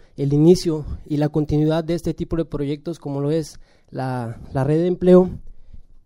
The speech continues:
Y, eh, de acuerdo a las empresas, decir que el noventa y nueve por ciento de las empresas,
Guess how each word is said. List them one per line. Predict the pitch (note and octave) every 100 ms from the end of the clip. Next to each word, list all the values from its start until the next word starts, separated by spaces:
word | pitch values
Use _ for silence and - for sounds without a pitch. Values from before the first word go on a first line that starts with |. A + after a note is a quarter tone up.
| -
Y, | F3 F#3+ G3 - - - - - -
eh, | C#3+ C#3
de | D3
acuerdo | - E3+ F#3+ F#3+
a | E3
las | D#3+ -
empresas, | D3 C#3+ F3+ F#3+ A3 G#3+ - - - -
decir | C#3+ F3+ F3+ -
que | G3
el |
noventa | F3+ D#3+ D3+ C#3+
y |
nueve | D3 F3+ G3
por | D#3 D3
ciento | - F#3 F#3 F3+
de | D#3+
las | D3 C#3+
empresas, | C#3+ - F3+ - D#3+ D#3 -